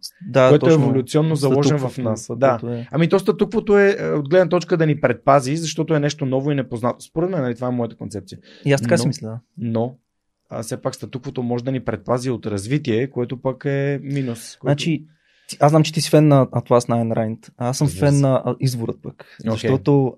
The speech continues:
Speaker 1: а, някакси виждам много паралели и корелации с, а, живота
Speaker 2: Чел си
Speaker 1: ми.
Speaker 2: двете книги?
Speaker 1: Ами да,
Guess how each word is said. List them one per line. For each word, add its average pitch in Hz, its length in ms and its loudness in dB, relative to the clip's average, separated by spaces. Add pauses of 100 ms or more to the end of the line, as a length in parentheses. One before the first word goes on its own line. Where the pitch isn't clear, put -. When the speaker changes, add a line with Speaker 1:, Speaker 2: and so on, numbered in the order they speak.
Speaker 1:
а, 117 400 0
някакси 139 600 -2
виждам 139 220 2
много 135 220 0
паралели 127 500 2
и 123 80 -6
корелации 120 520 -2
с, - 340 -8
а, 113 340 -2 (420)
живота 110 420 -2
Speaker 2:
Чел 127 100 2
си 143 100 -2
Speaker 1:
ми. 135 40 0
Speaker 2:
двете 117 240 0
книги? 92 220 -12 (440)
Speaker 1:
Ами 143 380 6
да, 139 340 6